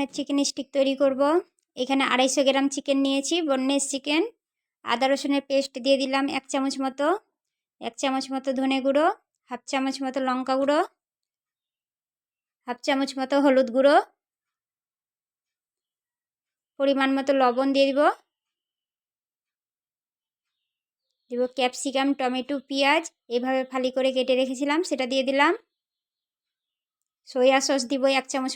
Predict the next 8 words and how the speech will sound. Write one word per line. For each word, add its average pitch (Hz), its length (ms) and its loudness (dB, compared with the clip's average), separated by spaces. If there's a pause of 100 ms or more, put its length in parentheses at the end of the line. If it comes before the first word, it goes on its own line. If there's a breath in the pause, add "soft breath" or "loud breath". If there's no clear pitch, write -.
মতো, 269 180 -4 (3250)
চিলি 277 300 -4
সস 277 160 0 (100)
দুই 277 180 0
চামচ 269 300 -2
মতো 262 220 -6
দিব। 269 140 -4 (4000)
এ 240 80 -8